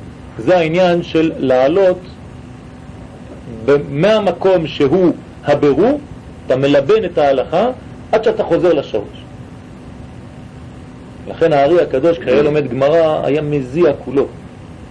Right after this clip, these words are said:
אז רבי חיים ויטל היה שואל אותו, ככה מביא בספרים, "מה קרה? רבנו", הוא אומר, "אתה יודע איזה עבודה, זה, זה, זה ממש, אני עכשיו עושה ברורים."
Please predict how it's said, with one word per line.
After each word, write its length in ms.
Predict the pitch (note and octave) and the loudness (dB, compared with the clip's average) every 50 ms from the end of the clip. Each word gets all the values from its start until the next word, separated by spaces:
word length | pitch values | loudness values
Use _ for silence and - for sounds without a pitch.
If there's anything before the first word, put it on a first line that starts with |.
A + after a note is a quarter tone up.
| - - - - - - - - - - - - - - - - - - | -18 -20 -20 -20 -20 -20 -20 -20 -20 -20 -20 -20 -20 -20 -18 -18 -10 -10
אז 120 | A#2 G#2+ | -6 -2
רבי 220 | A2+ A#2 A#2+ D3 C#3+ | -2 0 0 0 0
חיים 220 | - C#3+ C#3+ C#3 | 0 0 0 0
ויטל 280 | B2+ C3+ - D#3 D3 C#3+ | -2 2 4 4 4 4
היה 140 | C#3 C#3+ C#3 | 4 2 0
שואל 220 | - C#3 C3+ D3 | 0 0 2 2
אותו, 200 | C#3+ - - A#2+ A2+ | 2 2 0 -2 -2
ככה 200 | C3+ C3 - C3 | -2 -4 -4 -4
מביא 240 | B2 B2 A#2 C3 C3+ | -4 -2 -2 -2 -2
בספרים, 680 | B2+ B2+ - - - - A#2 B2+ D3+ D3 C#3 C3+ C3+ C3 - - - - C#3 | -2 -2 -4 -6 -2 0 2 2 4 4 2 0 0 -4 -8 -14 -14 -12 -6
"מה 120 | C#3+ D#3+ | -6 -6
קרה? 380 | D#3+ - D3 C#3+ C#3+ D#3 D3 B2 G#2 - - - - - - - - - - - - | -4 -2 -2 0 2 2 2 2 0 -6 -14 -18 -20 -18 -18 -18 -18 -16 -16 -8 -4
רבנו", 360 | G#2+ B2 C3 C#3+ D3+ C#3+ C3 | -4 0 2 2 2 2 0
הוא 100 | A#2 C3 | -2 -4
אומר, 220 | D3 - - D3+ | -4 -4 -4 -4
"אתה 120 | C#3 - - | -6 -6 -2
יודע 100 | - D3 | 0 0
איזה 200 | D3 B2+ C3 C3 | 2 2 2 2
עבודה, 400 | B2+ A2 A#2 A#2+ B2+ D#3+ D#3+ C#3+ | 2 2 0 0 2 2 2 2
זה, 180 | B2 C3 C#3+ | 2 0 -4
זה, 160 | B2 A#2 B2+ C3+ C3+ - - - - | -4 0 -2 -2 -2 -2 -12 -10 -6
זה 100 | C3 C#3+ | -4 0
ממש, 440 | C#3+ D3 D#3 F3 F#3 F3+ E3+ E3+ E3 | 0 2 2 4 4 2 2 2 0
אני 180 | D3 D#3+ F#3 | 0 2 2
עכשיו 240 | F3+ F3 - G3 F3+ | 0 2 2 2 2
עושה 220 | F3+ F3 - F#3 | 2 2 2 0
ברורים." 520 | E3 D#3 D#3+ E3 E3 F3 F3+ A3 G3+ C#3+ | 2 4 4 4 6 4 4 4 2 2